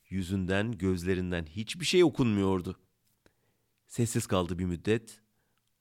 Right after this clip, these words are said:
Ayağa kalkıp bir iki tur dolaştı odasında. Tekrar gelip oturdu karşıma.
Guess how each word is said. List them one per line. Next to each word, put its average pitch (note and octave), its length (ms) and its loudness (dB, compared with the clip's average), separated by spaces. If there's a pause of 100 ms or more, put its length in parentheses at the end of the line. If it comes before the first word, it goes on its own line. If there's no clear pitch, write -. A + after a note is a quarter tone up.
Ayağa B2 300 0
kalkıp - 520 -6
bir A2+ 100 0
iki A2 240 -6
tur F2+ 240 -8
dolaştı G2 460 -2
odasında. F#2 800 -4 (640)
Tekrar A#2 300 -2
gelip F#2 280 -4
oturdu F#2+ 340 -6
karşıma. F#2 720 -6